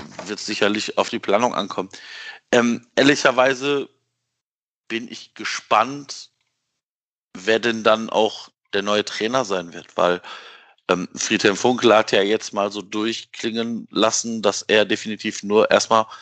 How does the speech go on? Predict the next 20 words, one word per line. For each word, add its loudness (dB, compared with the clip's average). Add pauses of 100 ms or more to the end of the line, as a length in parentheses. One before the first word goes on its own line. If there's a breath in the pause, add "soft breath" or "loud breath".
(140 loud breath)
also -2
dass 2
er 4
nur 4
bis -2
Saisonende -2 (120)
diese -4
Saison 0
zur -6
Verfügung -10
steht. -4 (1080 soft breath)
Und, 2
ähm, 0
das -4
heißt 2
im 0
Prinzip, -6 (320)
wir -6
brauchen, -2 (460)
also 2